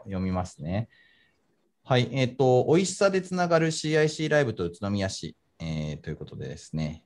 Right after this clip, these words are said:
こちらの放送を、えー、見たり聞いたりしていただいた方の中から、えー、投稿欄にですね、コメントとシェアをしていただいた方の中から、えー、抽選で二十名様に宇都宮市産の、えー、新種のいちご、スカイベリーですね、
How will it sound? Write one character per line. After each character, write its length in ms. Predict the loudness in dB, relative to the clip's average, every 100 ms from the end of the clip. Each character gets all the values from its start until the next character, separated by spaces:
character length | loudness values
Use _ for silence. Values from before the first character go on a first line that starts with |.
| _
こ 160 | -10
ち 80 | 0
ら 100 | 4
の 100 | 4
放 220 | 4 2
送 460 | 2 2 4 4 4
を、 140 | 2 -2
え 220 | -2 0
ー、 40 |
見 200 | -2 -2
た 160 | -2 -4
り 180 | -4 -10
聞 200 | -4 0
い 40 |
た 120 | 2
り 100 | 0
し 100 | -2
て 100 | -4
い 80 | -2
た 80 | 0
だ 80 | -2
い 60 |
た 120 | -2 -4
方 200 | -4 -2
の 80 |
中 240 | -2 -4 -4
か 120 | 0
ら、 280 | 2 2 0
え 400 | -6 -4 -4 -6 -2
ー、 0 |
投 140 | 0
稿 140 | 2
欄 160 | 4 2
に 100 | 0
で 80 | -4
す 180 | -8 -4
ね、 360 | -4 -4 -6
コ 100 | -2
メ 120 | 0 2
ン 80 |
ト 100 | 0
と 80 | -2
シ 140 | 0 2
ェ 80 | 2
ア 20 |
を 40 |
し 80 | 0
て 100 | -6
い 60 | -4
た 80 | -2
だ 80 |
い 80 | -2
た 220 | -4 -6
方 260 | -8 -8 -4
の 80 | -4
中 220 | -4 -4
か 80 | 0
ら、 260 | 2 2 -2
え 320 | -8 -6 -8 -12
ー、 20 |
抽 180 | -10 -6
選 160 | -2
で 80 | 2
二 160 | 2 2
十 140 | 4
名 120 | 2
様 240 | 2 -2 -2
に 260 | -2 -2 -6 _ _ _ -10
宇 80 | -4
都 220 | 0 2
宮 240 | 2 0
市 160 | -2 -6
産 320 | -4 -2 0
の、 260 | 0 -4 -6
え 220 | -4 -4
ー、 40 | -4
新 220 | -2 -4
種 100 | 0
の 60 | -2
い 80 | -2
ち 120 | -6
ご、 160 | -8 -8
ス 100 | 0
カ 140 | 2
イ 40 |
ベ 120 | 4 4
リ 240 | 0 -6 _
ー 20 |
で 60 | -18
す 140 | -6
ね、 220 | -4 -4